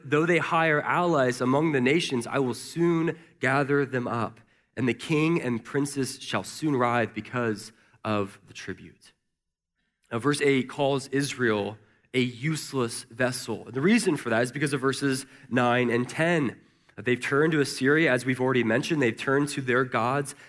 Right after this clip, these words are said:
as lovers. Verse ten, they've become allies to other nations. And yet what God is declaring here is that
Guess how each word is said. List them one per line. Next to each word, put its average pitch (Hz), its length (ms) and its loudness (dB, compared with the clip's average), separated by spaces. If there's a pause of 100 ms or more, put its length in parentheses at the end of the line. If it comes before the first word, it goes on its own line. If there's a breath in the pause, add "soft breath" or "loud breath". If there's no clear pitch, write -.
(100)
as 117 240 0
lovers. 131 680 -2 (280)
Verse 127 200 -2
ten, 147 240 2
they've 139 180 2
become 127 340 -2
allies 147 560 2
to - 140 -6
other 123 240 -2
nations. 113 800 -2 (360 soft breath)
And 160 140 2
yet 151 100 4
what 151 160 -2
God 151 300 0
is 170 220 -4
declaring 180 720 0
here 110 520 -6 (320 soft breath)
is 151 160 0
that 139 160 2